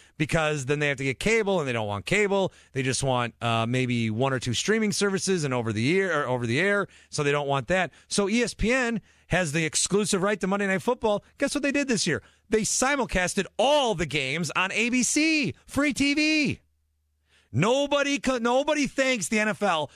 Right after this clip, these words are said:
for putting eighteen games on A B C when they're mad about the one game on Peacock. And nobody brings up Prime either. Nobody's complaining about Amazon Prime. "Well, we, we have to get that for free shipping."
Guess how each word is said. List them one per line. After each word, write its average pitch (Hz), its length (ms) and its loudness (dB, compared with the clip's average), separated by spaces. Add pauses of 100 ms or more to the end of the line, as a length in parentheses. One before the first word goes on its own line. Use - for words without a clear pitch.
(120)
for 175 120 -2
putting 170 280 -2
eighteen 220 460 0
games 190 380 0
on 147 140 0
A 180 120 0
B 202 120 -2
C 156 440 -2 (640)
when 160 300 0
they're 147 180 0
mad 160 220 0
about 147 200 -2
the 139 80 0
one 160 200 0
game 147 200 -2
on 127 140 -4
Peacock. 101 540 -6 (480)
And 165 120 0
nobody 247 240 2
brings 247 260 -2
up 214 140 -2
Prime 247 360 0
either. 262 400 0 (320)
Nobody's 254 380 0
complaining 254 360 0
about 226 160 0
Amazon 233 440 0
Prime. 233 440 -2 (720)
"Well, 156 360 0
we, 160 200 2
we 151 160 0
have 196 180 -2
to 147 60 -6
get 135 100 -2
that 131 180 0
for 127 120 -6
free 160 240 -2
shipping." 120 400 -2